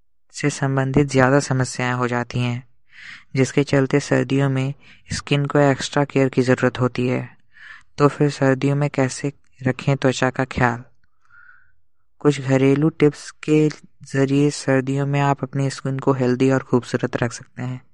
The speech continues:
लेकिन स्किन की देखभाल करने से पहले यह जान लेना ज़रूरी है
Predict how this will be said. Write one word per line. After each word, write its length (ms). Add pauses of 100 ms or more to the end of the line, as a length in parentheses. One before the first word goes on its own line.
(960)
लेकिन 460
स्किन 360
की 180
देखभाल 520
करने 340
से 160
पहले 460 (400)
यह 200
जान 280
लेना 280
ज़रूरी 500
है 200